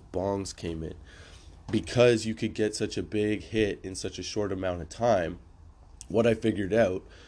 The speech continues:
was after the first, like, six, eight months of trying to stop poppers and smoke joints, I realized if I had a bong, it would mimic the popper, not be quite as long a high,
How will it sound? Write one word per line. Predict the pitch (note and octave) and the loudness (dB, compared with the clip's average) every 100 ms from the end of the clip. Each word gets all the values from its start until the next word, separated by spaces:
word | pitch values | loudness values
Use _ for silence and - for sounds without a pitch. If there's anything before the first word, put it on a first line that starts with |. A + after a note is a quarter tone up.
| - - | -18 -6
was | G2+ | 2
after | G#2 G#2 G#2+ | 2 4 -2
the | F#2+ | -4
first, | - A2+ A#2+ | 2 2 2
like, | G#2 F#2 | -2 -2
six, | - A2 A2+ | -4 -2 0
eight | G#2 | 0
months | G2 G#2+ G2 | 0 -2 -4
of | F#2 | -8
trying | - G2 G2+ | 0 0 0
to | F2 - - | -4 -10 -10
stop | - - G2+ - | -8 2 2 4
poppers | G2+ G2+ G2+ F#2 | 2 2 2 -4
and | F2 | -6
smoke | - G#2 F#2 | -4 -4 -2
joints, | G2 G#2+ C#3+ - - - - - | -2 -2 -2 -8 -18 -20 -20 -6
I | - | 0
realized | G2 B2 A2+ G2+ F#2+ | 6 6 8 4 2
if | F#2 | -6
I | F#2 | -4
had | G2 | -4
a | E2 | -4
bong, | - A#2+ A2 F#2+ F#2 - | 2 4 4 2 -2 -4
it | G2 | -2
would | F#2+ | -2
mimic | F#2+ G2+ B2 C3 - | -2 0 2 0 -2
the | G#2+ | -8
popper, | - G#2 G2+ F2 E2 E2+ - - - - - - - - | 0 0 2 -4 -6 -10 -16 -20 -20 -20 -20 -20 -20 -8
not | G#2+ A#2 B2 A2+ | 0 6 6 6
be | B2 | 0
quite | - A2+ A2+ | 2 4 4
as | A2+ F#2+ | 2 2
long | G2+ G2+ | 2 2
a | E2 | -2
high, | F#2 F#2+ G#2+ C3+ | 0 0 0 -2